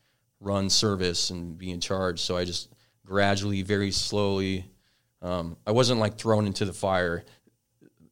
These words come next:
too fast or anything. So I just gradually kinda got the confidence and experience to, um, do it.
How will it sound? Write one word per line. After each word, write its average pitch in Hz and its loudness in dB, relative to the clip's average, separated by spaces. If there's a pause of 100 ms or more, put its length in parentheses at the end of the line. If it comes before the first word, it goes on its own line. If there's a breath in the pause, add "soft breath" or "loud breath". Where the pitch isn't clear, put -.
(220)
too 107 -2
fast 92 0
or 95 -2
anything. 87 -4
So 92 -2
I 92 0
just 90 -4
gradually 98 0
kinda 95 -2
got 92 -6
the 85 -8 (220)
confidence 90 -8
and 87 -8
experience 92 -6
to, 85 -8 (1040)
um, 80 -10 (340)
do 92 -8
it. 85 -12